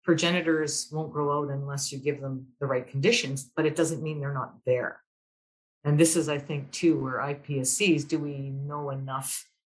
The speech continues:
that we can pick it apart in some way to improve the physiology for one,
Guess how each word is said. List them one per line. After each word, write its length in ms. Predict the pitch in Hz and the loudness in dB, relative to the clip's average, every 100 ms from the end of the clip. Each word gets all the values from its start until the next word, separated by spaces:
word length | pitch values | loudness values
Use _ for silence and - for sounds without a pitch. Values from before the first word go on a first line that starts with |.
| _ _ _ | _ _ _
that 80 | 143 | 0
we 120 | 147 | 2
can 200 | 151 147 | 2 -2
pick 280 | 139 - - | -4 -4 -2
it 80 | 143 | -2
apart 400 | 135 - 147 - | -4 0 0 0
in 80 | 143 | -4
some 280 | - 139 143 | -4 -2 -2
way 400 | 135 127 127 - _ _ _ _ _ _ | -4 -6 -8 -12 _ _ _ _ _ _
to 260 | - 135 131 | 4 4 4
improve 680 | 147 139 - 160 175 170 - | 2 -2 4 8 8 6 -4
the 60 | |
physiology 1080 | 143 165 139 143 135 139 147 139 135 131 131 - _ _ _ _ _ | -6 -4 -2 0 2 2 0 -4 -8 -10 -12 -20 _ _ _ _ _
for 180 | - 135 | -2 0
one, 760 | 135 143 147 147 147 147 143 | 0 0 0 0 -4 -6 -6